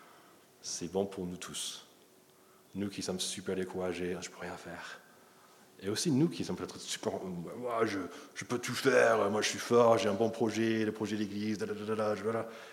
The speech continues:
Qu'est-ce qui se passe ? Qu'est-ce que je lui dis ? « C'est ni par la puissance,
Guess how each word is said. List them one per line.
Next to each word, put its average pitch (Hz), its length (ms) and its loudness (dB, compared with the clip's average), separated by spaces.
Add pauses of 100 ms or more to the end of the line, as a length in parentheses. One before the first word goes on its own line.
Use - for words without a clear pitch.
(120)
Qu'est-ce 139 180 2
qui 135 80 0
se - 80 -4
passe ? 135 220 2
Qu'est-ce 117 140 -6
que 107 100 -4
je 104 60 -2
lui 110 120 0
dis ? « 113 260 -4 (1200)
C'est - 260 -8
ni 190 400 6
par 208 200 2
la 196 120 0
puissance, 135 720 -6